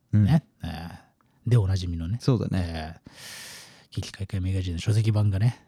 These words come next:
Speaker 2: これはもう、えー、これが配信されるのは二月の十二日なんで、
Speaker 1: うん。
Speaker 2: えー、ぶっちゃけて言うと、
Speaker 1: うん。
Speaker 2: 二月の、お、十日、十一日あたりから、紀ノ国屋新宿店、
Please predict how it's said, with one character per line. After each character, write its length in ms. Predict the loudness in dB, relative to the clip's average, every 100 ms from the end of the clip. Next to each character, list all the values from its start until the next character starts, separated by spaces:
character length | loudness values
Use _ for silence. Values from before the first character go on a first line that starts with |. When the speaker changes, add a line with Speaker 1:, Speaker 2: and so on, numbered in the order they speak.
| _ _ _ 2
Speaker 2:
こ 80 | 6
れ 60 |
は 120 | 6
も 180 | 6 6
う、 60 | 4
え 260 | 2 0
ー、 20 | 2
こ 100 | 4
れ 60 |
が 160 | 6 4
配 140 | 4
信 100 | 4
さ 100 | 6
れ 120 | 6
る 40 | 6
の 60 |
は 40 | 6
二 120 | 6
月 200 | 4 2
の 80 | 0
十 180 | 2 4
二 120 | 4
日 260 | 4 2
な 80 | 0
ん 120 | -2
で、 200 | -4 -2 0
Speaker 1:
う 40 |
ん。 260 | 2 0 -4 _ -4
Speaker 2:
え 600 | -2 -2 -2 -4 -6 -10
ー、 20 | _ _ _ _ _ _ _ _ _ _ _ 2
ぶ 80 | 2
っ 40 |
ち 120 | 4 4
ゃ 40 |
け 120 | 4
て 100 | 0
言 120 | -4 -10
う 20 |
と、 300 | -6 -6 0
Speaker 1:
う 40 |
ん。 40 | 4
Speaker 2:
二 60 |
月 200 | 4 4
の、 160 | 0 -2
お、 260 | -4 -4 -4
十 200 | 0 0
日、 160 | 2 0
十 120 | 0
一 200 | 0 -2
日 200 | -2 -2
あ 60 |
た 100 | -2
り 100 | -4
か 100 | -4
ら、 140 | -6 -2
紀 140 | 4
ノ 80 | 6
国 160 | 8 6
屋 80 |
新 180 | 6 4
宿 160 | 2 -2
店、 220 | -6